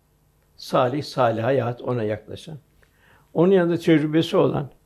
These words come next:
nine vardı, dede vardı. Halalar vardı, teyzeler vardı. Geniş bir aile kütlesi vardı. Çocuk bunun içindeydi. Ondan sonra bir de mahalle vardı. Yani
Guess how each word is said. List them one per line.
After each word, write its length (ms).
nine 280
vardı, 460
dede 280
vardı. 460
Halalar 440
vardı, 380
teyzeler 480
vardı. 520
Geniş 340
bir 200
aile 420
kütlesi 500
vardı. 220
Çocuk 280
bunun 120
içindeydi. 720
Ondan 340
sonra 280
bir 60
de 60
mahalle 440
vardı. 380
Yani 220